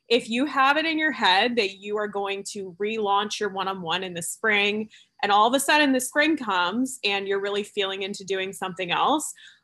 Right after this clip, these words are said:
I just want you to give yourself that permission of, like, "This is my business. I get to run it how I want." And if I'm excited about the course and I'm not excited about opening up one-on-one spots,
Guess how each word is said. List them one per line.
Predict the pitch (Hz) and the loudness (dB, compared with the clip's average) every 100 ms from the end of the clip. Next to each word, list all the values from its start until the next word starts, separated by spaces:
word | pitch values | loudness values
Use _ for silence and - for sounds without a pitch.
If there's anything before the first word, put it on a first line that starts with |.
| - | 2
I | 226 | 4
just | 277 302 | 2 2
want | 330 302 | 2 2
you | 226 202 208 | 0 4 4
to | 226 | 4
give | 208 196 | 2 2
yourself | 202 202 208 185 185 | 2 2 2 0 0
that | 180 170 - | -2 -2 -4
permission | 208 170 156 185 214 233 285 277 | -8 -6 -6 -4 0 2 0 2
of, | 196 | 0
like, | 185 185 175 170 - | 2 2 2 -2 -10
"This | 180 202 - | -2 -2 2
is | 233 | 0
my | 233 185 175 | 2 0 0
business. | 196 170 170 156 165 233 - - | -2 -6 -4 -2 -2 -4 -8 -2
I | 190 | 0
get | 185 185 | 2 0
to | - 190 | -2 -2
run | 180 | 0
it | 190 214 | 0 0
how | 226 240 | 0 4
I | 269 | 2
want." | 196 160 175 277 - _ _ _ | 2 0 2 0 -2 _ _ _
And | 220 220 208 208 202 214 | 2 4 4 2 0 -4
if | 214 | 0
I'm | 208 214 | 0 2
excited | 220 - 220 208 220 | -2 -2 0 0 0
about | 208 180 175 | 0 -2 -4
the | |
course | 196 - 339 233 226 - - | -4 0 2 2 0 -4 -6
and | 214 202 | -2 -2
I'm | 196 | -2
not | 202 190 | -2 0
excited | 202 - 196 190 185 | -2 -2 -4 -2 -2
about | 190 175 | -4 -4
opening | 185 180 190 | -6 -8 -6
up | 175 - | -6 -6
one-on-one | 180 180 175 175 | -4 -4 -4 -8
spots, | - 185 156 262 330 - | -6 -2 4 4 4 -4